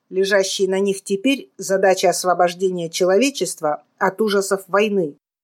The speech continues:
и ее последствий, что эти рабочие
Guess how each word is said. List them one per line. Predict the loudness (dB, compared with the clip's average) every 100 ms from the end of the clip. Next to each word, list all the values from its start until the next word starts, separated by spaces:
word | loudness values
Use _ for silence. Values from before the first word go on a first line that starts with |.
| _ _ -6
и | -2
ее | 0 2 0
последствий, | 0 -2 2 0 0 -14 -16 -18 _ _ _ _ _ _
что | -8 0 2
эти | 4 2 4 2
рабочие | 2 0 -2 -4 -10 -12